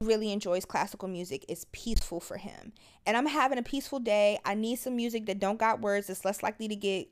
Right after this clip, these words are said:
um, uh, flagged. So let me put on some classical music. I don't know why this mic is doing this. Um, so then I picked a song,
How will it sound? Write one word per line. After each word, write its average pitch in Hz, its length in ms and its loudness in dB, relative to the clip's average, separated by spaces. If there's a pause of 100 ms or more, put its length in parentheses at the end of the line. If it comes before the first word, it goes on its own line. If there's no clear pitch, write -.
um, 180 480 -4 (520)
uh, 180 200 6
flagged. 240 800 4
So - 140 -2
let 403 140 6
me 415 80 2
put 392 180 4
on 320 80 6
some 269 140 -4
classical 240 400 0
music. 240 400 -2 (1500)
I 285 100 -10
don't 277 120 -8
know 202 160 -2
why 196 140 -6
this 214 180 -14
mic 196 180 -12
is 196 80 -16
doing 202 240 -12
this. 196 180 -14 (600)
Um, 226 480 0 (320)
so 269 720 6 (720)
then 262 720 -2
I - 120 -2
picked - 320 6
a 339 80 0
song, 226 720 -2